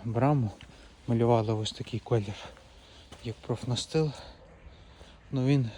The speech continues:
не точно такий, але підібрав дуже-дуже схожий.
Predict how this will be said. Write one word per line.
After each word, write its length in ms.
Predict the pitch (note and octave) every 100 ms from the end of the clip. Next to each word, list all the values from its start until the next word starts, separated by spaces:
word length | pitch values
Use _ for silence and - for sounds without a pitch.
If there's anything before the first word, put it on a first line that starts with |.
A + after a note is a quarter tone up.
| - C#3
не 140 | C#3+
точно 420 | - A2 - B2
такий, 420 | A#2 C#3+ F#3 G3 - - - - - -
але 300 | C#3+ E3 D#3
підібрав 580 | - B2+ B2 B2 D3+ C3+
дуже-дуже 600 | B2+ D3 C3 B2+ B2+ B2
схожий. 520 | - A#2+ G#2+ G2